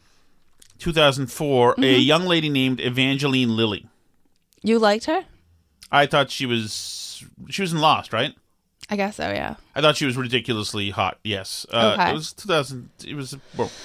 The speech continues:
Speaker 1: Anyway, Evangeline Lilly.
Speaker 2: I didn't
Speaker 1: Alice,
Speaker 2: peg you
Speaker 1: who
Speaker 2: for a Lost guy.
Speaker 1: Who's, uh, I was, I was under duress.
Speaker 2: <laughs>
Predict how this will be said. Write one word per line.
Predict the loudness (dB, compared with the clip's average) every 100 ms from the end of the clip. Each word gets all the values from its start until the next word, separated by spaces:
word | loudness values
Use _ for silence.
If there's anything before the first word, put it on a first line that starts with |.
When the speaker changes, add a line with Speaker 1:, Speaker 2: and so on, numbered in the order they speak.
| -20 -20 -20 _ _ _ 2
Speaker 1:
Anyway, | 4 4 2 _
Evangeline | 2 2 4 2 2 4
Lilly. | 4 4 0 -8 -20 _ _ _ _ _
Speaker 2:
I | 4
didn't | 6
Speaker 1:
Alice, | 6 4 4
Speaker 2:
peg | 4 4
you | 4
Speaker 1:
who |
Speaker 2:
for | 6
a | 6
Lost | 6 6 6 6 0 0
guy. | 2 2 2 -2 2
Speaker 1:
Who's, | 4 6
uh, | 6 6 4
I | 4
was, | 4 2 -4 _ _ _ -2
I | 0
was | 2
under | 0 -2
duress. | 0 0 4
Speaker 2:
<laughs> | 4 4 4 6 6 6 4 4